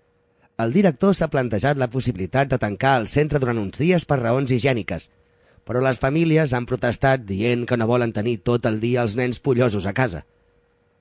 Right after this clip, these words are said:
Les autoritats sanitàries estan a l'aguait i aconsellen que s'extremin les precaucions.» «Polls, quin rotllo», va dir l'Ismael, tot rascant-se el cap.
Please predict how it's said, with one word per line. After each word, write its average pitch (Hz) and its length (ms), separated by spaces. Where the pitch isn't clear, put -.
Les 135 240
autoritats 151 480
sanitàries 175 640
estan 139 240
a - 60
l'aguait 139 400
i 98 60
aconsellen 139 580
que 135 140
s'extremin 156 580
les 143 160
precaucions.» 104 640
«Polls, 123 460
quin 117 180
rotllo», 127 360
va 101 160
dir 117 140
l'Ismael, 101 500
tot 131 180
rascant-se 110 380
el 95 80
cap. 87 220